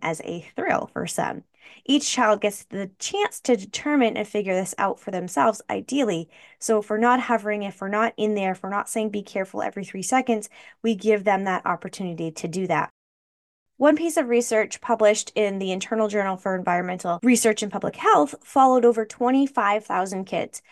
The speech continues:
and they actually found that there was no link between risky play, playing at higher heights, and increased risk of injury. The frequency of bone fractures was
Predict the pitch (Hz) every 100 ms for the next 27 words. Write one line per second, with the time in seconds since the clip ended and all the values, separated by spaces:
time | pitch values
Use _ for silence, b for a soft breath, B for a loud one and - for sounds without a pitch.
0 | b b - 214 226 302 330 320 - 294
1 | - 311 240 214 208 220 208 214 190 208
2 | 208 247 285 254 202 190 214 - 208 196
3 | 190 208 - 262 254 208 170 185 185 b
4 | b _ _ 190 196 196 - - 196 196
5 | 202 - 226 180 - - - _ 233 226
6 | 220 233 - 269 - 214 208 208 - -
7 | 202 - 339 320 - - - _ _ _
8 | 220 240 - 302 302 330 277 247 233 -
9 | 190 180 - 180 190 196 226 - - 139
10 | - 120 165 - 190 196